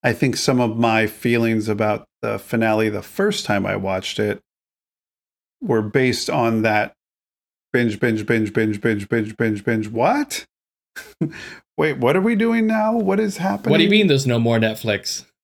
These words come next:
Speaker 1: <laughs> Wait, that was the end? That's what, that's where we ended up? Um, so,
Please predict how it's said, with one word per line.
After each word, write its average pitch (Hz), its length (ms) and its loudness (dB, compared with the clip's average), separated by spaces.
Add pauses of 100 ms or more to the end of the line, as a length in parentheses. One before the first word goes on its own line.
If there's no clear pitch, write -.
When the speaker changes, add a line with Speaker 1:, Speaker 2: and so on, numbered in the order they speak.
(160)
Speaker 1:
<laughs> - 880 -12
Wait, - 160 0
that 135 160 4
was 151 160 0
the 139 180 2
end? 165 480 2 (340)
That's 131 200 -2
what, - 280 -2
that's 127 240 -2
where 185 120 2
we 196 140 2
ended 202 280 0
up? 214 220 0 (1040)
Um, 110 360 -2
so, 135 640 0